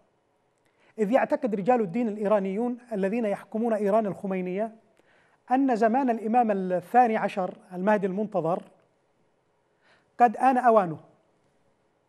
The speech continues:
وأنه لابد من تهيئة الساحة التي ستجري فيها أحداث ظهوره. طبعًا يقصدون بالساحة الجزيرة العربية عامة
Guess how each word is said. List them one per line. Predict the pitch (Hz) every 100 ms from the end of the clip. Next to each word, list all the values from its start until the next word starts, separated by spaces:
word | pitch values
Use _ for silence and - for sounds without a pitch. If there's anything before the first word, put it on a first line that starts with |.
| _ _ _ _
وأنه | 214 262 254 262
لابد | 247 277 226 - - _ 220
من | 202
تهيئة | 208 196 254 294 254
الساحة | 226 - 269 247 - 254 - _ _ _ 233
التي | 233 247 262
ستجري | - 214 269 226 226
فيها | 233 220 262
أحداث | 202 202 240 240
ظهوره. | 226 185 185 139 - _ _ _ _ _ _ _ _ -
طبعًا | 190 208
يقصدون | 190 - 190 220
بالساحة | 185 175 220 208 254
الجزيرة | 190 196 240
العربية | 226 240 247 180 190
عامة | 240 214 180